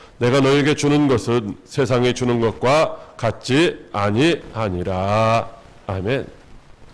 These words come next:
어떤 사람에게 예수님이 평안을 주십니까? 성령의 지도하심과 인도하심을 받는 사람들에게 예수님이 평안을 주신다고 말씀하시고 있습니다.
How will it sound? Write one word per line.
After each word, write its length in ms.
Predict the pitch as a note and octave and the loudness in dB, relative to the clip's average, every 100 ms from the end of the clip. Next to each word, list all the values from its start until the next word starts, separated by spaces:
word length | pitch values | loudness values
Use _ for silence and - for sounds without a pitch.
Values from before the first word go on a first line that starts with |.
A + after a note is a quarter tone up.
| - - - - - | -20 -20 -20 -14 -4
어떤 260 | C3+ F#3 | 0 2
사람에게 680 | F3+ F3+ D#3 A2+ B2 B2 F#2+ - - - | 4 4 4 2 2 0 -2 -10 -12 -8
예수님이 360 | C#3 C#3+ C#3 | -4 -2 0
평안을 360 | C#3+ D#3 C#3+ B2 | 0 2 0 -2
주십니까? 680 | A2 - G#2 F#2+ - G2 F#2+ - - - - | -6 -10 -10 -12 -12 -14 -14 -20 -20 -20 -20
성령의 440 | - D3 C#3 C3+ B2+ | -6 0 2 2 2
지도하심과 600 | - A#2+ A#2 G#2 A#2 A2 | 0 2 2 2 -2 0
인도하심을 760 | A#2+ C3 A#2+ - A#2 B2+ A2 - - - | 2 2 0 0 0 0 0 -6 -20 -8
받는 380 | A2+ A#2 C#3+ | -4 -2 -2
사람들에게 760 | D3 C3 B2+ G2 F#2+ F2+ G#2 G#2 - - - - - | 0 -2 -2 -2 -6 -6 -6 -8 -10 -20 -20 -10 -4
예수님이 440 | B2+ D3+ C3 A#2 | -2 -2 -2 -2
평안을 580 | A2+ C#3+ B2+ A2+ C3 - - - | -2 -2 0 2 2 0 -10 -14
주신다고 520 | - A#2+ C#3+ B2 A2 | -8 -4 0 0 0
말씀하시고 640 | A2+ A2 - A#2 G#2+ G#2 G2+ | 0 0 -2 -2 -2 -4 -8
있습니다. 540 | - G2+ F2+ - F#2+ | -8 -12 -12 -14 -18